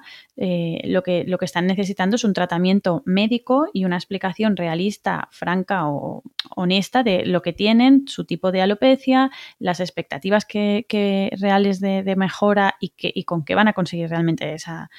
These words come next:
esa mejoría. Está claro que hay tratamientos donde se necesita invertir un presupuesto que, que, que son eficaces, pero claro, si de base no estás con un tratamiento,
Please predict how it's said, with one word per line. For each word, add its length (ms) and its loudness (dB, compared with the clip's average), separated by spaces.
esa 240 -4
mejoría. 480 -4
Está 180 -8
claro 240 -2
que 60 -2
hay 80 -2
tratamientos 760 0
donde 260 0
se 140 -6
necesita 320 -4
invertir 320 0
un 100 0
presupuesto 720 -2
que, 720 -4
que, 540 -8
que 80 -4
son 180 -4
eficaces, 720 2
pero 220 -2
claro, 180 2
si 140 -4
de 100 0
base 300 0
no 80 0
estás 280 -6
con 160 -4
un 60 0
tratamiento, 960 2